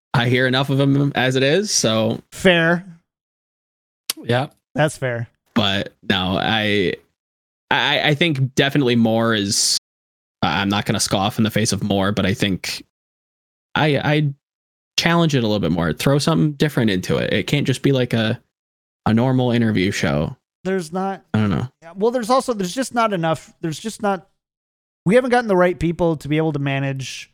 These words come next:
Speaker 2: how much content people want and need to consume. 'Cause we've definitely had people who, uh, like, Overwatch League sucks at this. They blow their load on awesome content in the first two weeks.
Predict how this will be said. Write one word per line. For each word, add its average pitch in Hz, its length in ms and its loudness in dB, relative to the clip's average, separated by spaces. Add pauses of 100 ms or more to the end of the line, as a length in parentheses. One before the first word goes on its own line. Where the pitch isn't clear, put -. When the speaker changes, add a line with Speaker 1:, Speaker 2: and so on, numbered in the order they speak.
(480)
Speaker 2:
how 196 180 2
much 208 260 0
content 170 480 0
people 156 300 -2
want 139 260 -2
and 135 120 -4
need 123 180 -6
to 127 60 -6
consume. 117 500 -10
'Cause 127 160 -4
we've 139 140 -2
definitely 160 320 0
had 139 120 -2
people 143 340 -2
who, 127 420 -4 (640)
uh, 123 320 -2
like, - 180 -4
Overwatch 202 500 2
League 208 480 -2
sucks 147 360 -2
at 131 100 -4
this. 131 220 -6
They 143 100 -2
blow 143 240 0
their 180 160 0
load 151 300 2
on 131 180 -4
awesome 156 400 -2
content 135 580 -4
in 135 100 -10
the 127 60 -6
first 131 320 -12
two 156 140 -2
weeks. - 480 -10